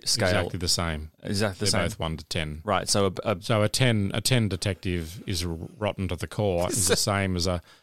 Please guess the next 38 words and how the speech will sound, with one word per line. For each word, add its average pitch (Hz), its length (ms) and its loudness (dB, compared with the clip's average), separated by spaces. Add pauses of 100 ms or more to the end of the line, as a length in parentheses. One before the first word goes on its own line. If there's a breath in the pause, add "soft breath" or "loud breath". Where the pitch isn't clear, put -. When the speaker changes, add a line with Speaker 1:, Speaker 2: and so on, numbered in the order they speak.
(380 soft breath)
Speaker 2:
as 92 100 -6
a, 92 80 -2
as 92 160 -2
a 92 80 0
rancid 92 540 0 (840 loud breath)
rotten 95 300 -2
to 90 80 -2
the 82 100 -6
core 90 200 0
crim. 87 340 -2
They're 98 100 0
Speaker 1:
No, 117 60 4
I'm, 113 80 2
Speaker 2:
all 107 60 -2
the 87 120 -6
same. 117 200 2
Speaker 1:
I'm 90 160 0
Speaker 2:
I - 40 2
mean, 123 60 2
Speaker 1:
just 120 140 4
Speaker 2:
you - 40 4
Speaker 1:
saying 117 100 6
Speaker 2:
could 123 100 6
argue 98 320 4
that 85 120 -6
the - 80 -12
police 90 280 -2
scale 85 400 0
should 95 180 -2
actually 85 280 -4 (120)
be 78 80 -8 (120)
worse 85 380 -2
'cause - 200 -2
they're 82 80 -2
police, 85 560 -4
which - 180 -8
is 80 140 -6
actually 80 460 -6